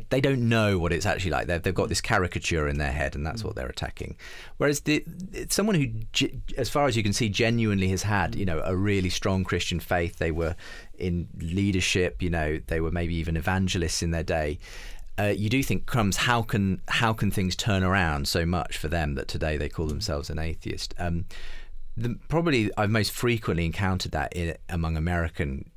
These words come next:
Speaker 1: guests who maybe, um, were raised in, in a sort of Christian bubble, effectively, maybe in the Bible Belt of America. And what they were given at their church was a very kind of,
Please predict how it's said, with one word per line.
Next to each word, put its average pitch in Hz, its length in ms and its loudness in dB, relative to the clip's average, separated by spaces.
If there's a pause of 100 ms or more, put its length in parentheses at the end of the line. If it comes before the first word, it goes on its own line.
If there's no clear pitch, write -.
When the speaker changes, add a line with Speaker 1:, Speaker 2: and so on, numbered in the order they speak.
Speaker 1:
guests - 340 -4
who 85 140 0
maybe, 87 480 0 (680)
um, 82 340 0
were 90 180 2
raised 87 720 0
in, 78 420 -2
in 82 160 0
a 73 60 -2
sort - 200 0
of - 60 -12
Christian 90 340 0
bubble, 80 340 -2 (240)
effectively, 69 460 -2
maybe 76 300 -2
in 71 120 -2
the 71 160 -2
Bible 76 400 0
Belt 64 320 -4
of 78 80 -6
America. 76 600 -4 (520)
And 85 320 0
what 113 160 2
they 98 120 2
were 90 100 2
given 90 580 0 (380)
at - 160 2
their 82 140 0
church - 680 2 (400)
was 92 160 0
a 87 60 0
very 107 320 2
kind 95 260 2
of, 87 220 -2